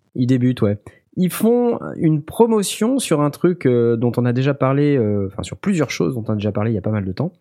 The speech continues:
C'est un, un pack d'instruments sonokinétiques. Euh, et donc, on avait, euh, parlé des, des instruments style da capo, euh, et tout ça, donc qui sont des instruments, euh, d'orchestre, qui sont extrêmement dynamiques, euh, et qui sont basés sur, euh,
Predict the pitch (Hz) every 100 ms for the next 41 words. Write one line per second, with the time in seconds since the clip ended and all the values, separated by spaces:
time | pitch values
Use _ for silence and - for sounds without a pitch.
0 | - _ _ _ - 139 123 117 - 120
1 | 120 214 - 143 156 - 143 160 180 -
2 | 180 190 170 165 170 185 - 107 98 -
3 | _ _ _ _ _ _ - 107 104 101
4 | 101 104 104 107 147 123 104 101 117 110
5 | 90 92 - _ _ - 95 135 135 107
6 | 104 101 107 - 110 117 123 120 104 95
7 | 113 123 107 113 110 113 117 117 107 92
8 | 90 - - 120 117 92 - 104 98 104
9 | - 113 113 101 92 - - 107 - 180
10 | 190 - - _ _ _ _ _ _ _
11 | - - 139 180 - 180 165 160 143 131
12 | 139 151 160 156 117 110 113 107 85 -
13 | 117 - 120 113 127 120 143 139 - 107
14 | 110 107